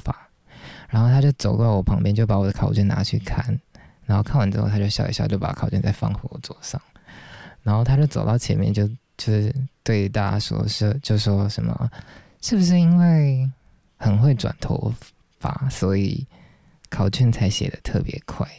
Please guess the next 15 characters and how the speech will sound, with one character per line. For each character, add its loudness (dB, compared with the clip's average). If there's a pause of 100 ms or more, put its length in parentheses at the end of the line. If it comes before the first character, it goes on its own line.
这 -4
样 -2
子。 -8 (640)
对， -4 (280)
然 2
后 2 (580)
反 0
正 2
anyway， 2
我 0
就 2
是 2 (380)
很 2
喜 -2
欢， 2